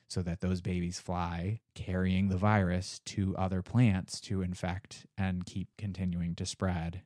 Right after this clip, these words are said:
the virus to other plants. Very crazy feature, not only to alter the aphids, but to alter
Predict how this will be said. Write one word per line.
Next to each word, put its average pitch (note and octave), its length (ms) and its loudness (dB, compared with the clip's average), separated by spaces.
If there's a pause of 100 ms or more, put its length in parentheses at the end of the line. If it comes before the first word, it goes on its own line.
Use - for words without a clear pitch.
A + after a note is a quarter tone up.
the E2 60 -18
virus E2+ 360 -6
to - 180 -16
other F#2 220 -10
plants. - 560 -10 (220)
Very G2+ 800 6 (160)
crazy B2 680 4
feature, F#2+ 800 2 (140)
not A2+ 300 4
only A2+ 360 6
to F#2+ 360 -2 (120)
alter G2 800 2 (140)
the G2 420 -2
aphids, E2+ 880 -2
but G#2 200 0
to A2+ 140 -4 (120)
alter G#2+ 720 2